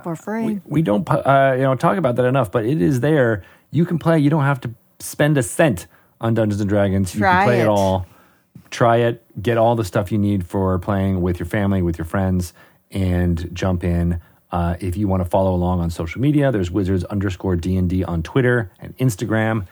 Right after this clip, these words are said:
Speaker 2: You can smash that like button on the
Speaker 1: <laughs>
Speaker 2: Facebooks if you're interested. Also, Dragon Plus, uh, is available on your phone. Lots of wonderful back issues there with tons of great information on, uh, products over the last few years.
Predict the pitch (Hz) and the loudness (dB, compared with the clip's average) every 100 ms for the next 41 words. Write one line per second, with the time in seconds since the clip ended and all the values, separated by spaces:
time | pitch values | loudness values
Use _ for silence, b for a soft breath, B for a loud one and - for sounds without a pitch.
0 | b b - 87 92 85 82 80 - 107 | b b -12 -8 -2 -2 -2 -4 -2 0
1 | 107 110 92 107 104 107 107 104 - - | 0 -2 -2 -2 -2 0 0 0 -2 -4
2 | 123 107 220 - - 139 127 - 127 - | -2 0 2 4 4 2 2 2 2 0
3 | - - B B 226 - 110 117 113 117 | -4 -10 B B -12 -6 -2 2 2 0
4 | 123 98 127 120 117 B B B - 123 | -2 -2 2 2 0 B B B 0 4
5 | 139 - 139 131 131 143 - 107 120 113 | 4 2 4 4 4 0 -4 0 2 2
6 | 113 110 95 135 175 196 - - 135 135 | 2 0 -2 2 4 2 -2 -4 2 2
7 | 135 123 127 135 135 135 131 127 - 139 | 2 0 2 2 2 2 2 0 2 2
8 | 147 127 113 131 139 117 123 120 123 101 | 4 2 0 0 -2 0 0 0 0 0
9 | 120 123 139 104 120 101 113 107 104 95 | -2 -2 -4 -2 -2 0 2 2 0 -2
10 | - - 131 127 - 107 92 110 113 98 | -6 -6 -2 -2 -4 -6 -4 -4 -4 -4
11 | 104 98 92 101 95 90 B B B - | -2 -2 -2 0 -2 -4 B B B -2
12 | 98 95 92 95 95 - 92 90 104 113 | 0 2 2 0 -2 -4 -6 -4 0 0
13 | 107 104 - 98 98 92 95 90 - 98 | 0 -2 -6 -4 -2 0 -2 -4 -6 -2
14 | 98 95 95 95 95 90 | 0 0 2 2 0 -2